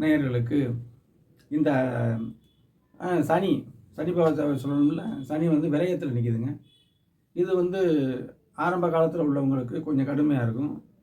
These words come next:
ஒரு நாற்பது வயசுக்கு மேற்பட்டவங்களுக்கு சுப விரயங்களா வரும். அதுவும் தசாபுத்தி பார்த்து தான்.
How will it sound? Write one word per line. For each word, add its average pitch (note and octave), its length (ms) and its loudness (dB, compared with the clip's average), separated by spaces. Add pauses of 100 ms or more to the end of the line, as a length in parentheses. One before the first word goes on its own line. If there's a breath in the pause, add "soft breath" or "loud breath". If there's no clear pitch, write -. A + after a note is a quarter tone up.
(340)
ஒரு D#3+ 180 -2
நாற்பது E3 340 0
வயசுக்கு E3 280 -2
மேற்பட்டவங்களுக்கு C3 720 -2 (640)
சுப F#3 240 -2
விரயங்களா C3 400 0
வரும். G#2+ 240 -6 (400)
அதுவும் D3+ 340 2
தசாபுத்தி D#3 480 0
பார்த்து B3 200 -4 (100)
தான். - 120 -10